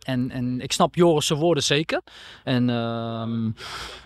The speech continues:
alleen goed, voor ons is wel duidelijk wat de doelstelling is. En, eh, of in ieder geval voor mij persoonlijk, hè. Ik zal niet voor de groep spreken, maar ja, wij moeten gewoon meedoen, eh, bovenin. En, eh, ja, dat hoef ik niet onder stoelen of banken te steken, dat dat, eh, een algeheel gedachtegoed is, eh, hier.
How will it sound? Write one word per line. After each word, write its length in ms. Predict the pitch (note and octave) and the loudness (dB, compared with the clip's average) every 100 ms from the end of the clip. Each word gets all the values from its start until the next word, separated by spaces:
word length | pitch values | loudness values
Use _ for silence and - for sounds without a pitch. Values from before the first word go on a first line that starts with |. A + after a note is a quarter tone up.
| - | 0
alleen 300 | C3+ C#3+ C#3+ | 4 4 2
goed, 380 | - E3+ - - | 4 2 2 -10
voor 160 | - C3 | -2 2
ons 220 | D#3 D3 | 2 2
is 100 | A#2+ | 2
wel 180 | C3 C3+ | 2 4
duidelijk 320 | D3 D#3+ C#3+ | 4 4 2
wat 100 | C#3+ | 0
de 100 | C#3 | 0
doelstelling 540 | D#3 D3 D3 B2 A#2 | 0 0 0 0 0
is. 240 | B2+ - - | -2 -4 -6
En, 280 | C3 B2 B2 | -4 -2 -2
eh, 300 | B2 A#2+ A2+ | -2 -2 -2
of 100 | B2+ | -2
in 80 | C#3+ | 0
ieder 160 | D3+ | 0
geval 220 | B2 C#3+ | 2 2
voor 120 | C#3 C#3+ | 2 2
mij 140 | C#3 | 0
persoonlijk, 500 | - - D#3 C3+ C#3+ | 0 0 2 2 0
hè. 200 | D3+ D#3 | 0 0
Ik 140 | C#3 - | -2 -2
zal 140 | C3+ | -2
niet 120 | C#3 | -2
voor 100 | C3+ | -2
de 80 | B2 | -4
groep 160 | D3 C3+ | -6 -8
spreken, 440 | - D3 F3+ B3+ | -2 0 0 0
maar 200 | C3 G#2+ - - - - | -2 -2 -10 -20 -18 -8
ja, 200 | - A2+ | -2 0
wij 120 | A2+ | 2
moeten 240 | C3 C3 | 0 0
gewoon 180 | B2+ B2 | 0 0
meedoen, 380 | B2+ C3+ B2 A#2+ | 2 2 0 0
eh, 80 | A2 | 0
bovenin. 480 | B2+ B2 B2+ B2 | 0 0 -2 -2
En, 200 | A#2+ A2+ | -2 -2
eh, 360 | A2+ A2 A2+ A2+ G#2+ - - - - - - - - _ _ | -2 -2 -2 -4 -6 -12 -14 -14 -14 -16 -20 -20 -20 _ _
ja, 240 | - B2 | -2 0
dat 180 | A2+ G#2 | 0 -2
hoef 140 | C3 A#2+ | -2 -2
ik 60 | |
niet 120 | C3 | -2
onder 160 | C3 C3 | -2 -2
stoelen 240 | - C#3+ | -4 -4
of 80 | A2+ | -2
banken 260 | B2+ C3+ - | 0 -2 -4
te 60 | |
steken, 360 | - C3+ B2+ A2+ | -2 0 0 -2
dat 180 | A#2+ A2 | -4 -2
dat, 240 | A#2+ - | -4 -4
eh, 480 | B2 A#2+ A#2 A#2 A#2 | -4 -2 -2 -4 -4
een 100 | A#2 | -4
algeheel 400 | B2 C3+ - C3 | 0 0 0 -2
gedachtegoed 560 | A#2 B2 C3 B2+ B2+ B2 | -2 -2 -2 -4 -6 -4
is, 220 | A#2 - | -4 -4
eh, 80 | A2+ | -4
hier. 320 | A2 G#2+ F2+ | -4 -4 -8